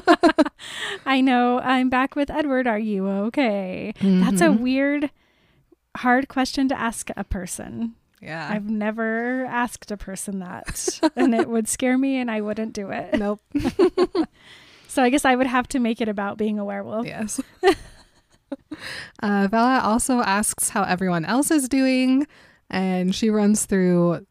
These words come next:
Speaker 1: you know, so-and-so and so-and-so, and then she's about to ask about Quill,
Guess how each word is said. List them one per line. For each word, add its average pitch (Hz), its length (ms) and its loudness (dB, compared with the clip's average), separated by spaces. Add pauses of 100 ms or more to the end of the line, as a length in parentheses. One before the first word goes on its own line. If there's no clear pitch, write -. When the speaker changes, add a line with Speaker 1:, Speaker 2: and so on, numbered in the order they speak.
Speaker 1:
you 185 160 0
know, 147 200 -6
so-and-so 254 560 4
and 233 160 4
so-and-so, 208 520 2
and 185 120 4
then 190 120 4
she's 214 200 2
about 185 220 4
to 208 60 0
ask 180 280 2
about 190 300 0
Quill, 214 680 2